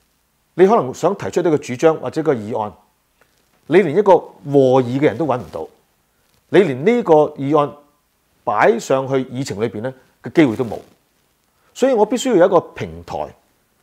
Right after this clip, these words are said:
嚟到將我嘅主張或者建議呢帶到省議會嗰度。其實喺考慮嘅過程當中呢，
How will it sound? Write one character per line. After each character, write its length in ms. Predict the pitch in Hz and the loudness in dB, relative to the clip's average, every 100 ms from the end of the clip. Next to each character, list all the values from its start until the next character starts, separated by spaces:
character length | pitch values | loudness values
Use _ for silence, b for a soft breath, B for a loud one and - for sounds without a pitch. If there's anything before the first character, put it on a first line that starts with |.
| _ _ | _ _
嚟 100 | 123 | -2
到 60 | |
將 260 | 135 202 196 | 0 0 -2
我 300 | 170 104 104 | -4 -8 -6
嘅 120 | 113 107 | -6 -8
主 200 | - 104 | -10 -14
張 280 | 117 139 131 - _ _ _ _ _ | -4 -4 -4 -12 _ _ _ _ _
或 80 | 107 | -8
者 100 | 120 | -8
建 180 | 143 107 | -8 -12
議 100 | 101 | -12
呢 120 | 120 120 _ _ _ _ | -12 -14 _ _ _ _
帶 240 | - 98 87 | -4 -4 -4
到 220 | 104 95 - | -4 -6 -12
省 200 | - 101 | -12 -12
議 120 | 101 | -10
會 60 | 92 90 | -12 -14
嗰 20 | |
度。 100 | 87 _ _ _ _ _ _ _ _ _ _ _ _ _ _ | -16 _ _ _ _ _ _ _ _ _ _ _ _ _ _
其 120 | - 147 | -6 -2
實 120 | 175 | 0
喺 160 | 165 226 | 2 2
考 180 | 143 208 | 2 2
慮 100 | 151 | 2
嘅 80 | |
過 120 | 147 143 | 0 -4
程 140 | 92 | -4
當 200 | 92 151 | -4 -4
中 180 | 151 143 | -4 -10
呢， 120 | 147 | -12